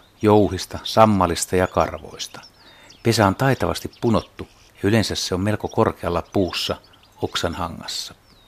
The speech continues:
Joskus pesän voi kyllä löytää ihan puolestatoista metristäkin,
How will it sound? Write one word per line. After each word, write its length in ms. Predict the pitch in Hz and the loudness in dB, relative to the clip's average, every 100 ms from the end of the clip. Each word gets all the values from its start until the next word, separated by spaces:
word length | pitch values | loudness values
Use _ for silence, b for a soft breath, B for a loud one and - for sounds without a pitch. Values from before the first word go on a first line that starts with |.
| B B B | B B B
Joskus 340 | 117 113 - - | 0 0 -2 -2
pesän 320 | 90 110 90 | 0 0 2
voi 140 | 90 | 0
kyllä 280 | - 101 95 | 0 0 2
löytää 320 | 107 98 95 | 4 2 0
ihan 180 | 92 92 | -2 -2
puolestatoista 760 | - 107 90 - - 87 - 90 | 0 2 2 -2 -6 -8 -4 -2
metristäkin, 760 | 104 - 90 - 90 87 85 | -2 -4 -10 -8 -8 -8 -10